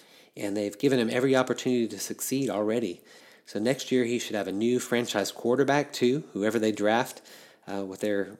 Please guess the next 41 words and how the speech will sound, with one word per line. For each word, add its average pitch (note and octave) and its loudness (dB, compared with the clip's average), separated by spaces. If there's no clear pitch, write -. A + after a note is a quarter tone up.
awful A#2 0
season A#2 0
they A#2 0
have A#2 0
this A2+ -4
year. B2 0
I A2 -4
think A#2 -2
this - -2
injury A#2+ 2
will G2 4
cause G#2+ -2
his F#2+ -6
dynasty A2+ 0
value A2+ 2
to G2 -4
dip, D3+ 2
but G2+ -6
I A2 0
don't B2+ 0
think B2 -2
it - -4
should. C3 4
So A2 0
in G#2+ 0
other C#3 6
people's A#2+ -2
eyes, A2 2
it's G#2 -6
gonna G2 0
dip. A2 0
And F2 -8
so - -6
I B2+ 4
would C3 6
actually, G#2+ 0
uh, G2 -8
try A#2 2
to G#2+ 0
buy B2+ 2
him, E2+ -6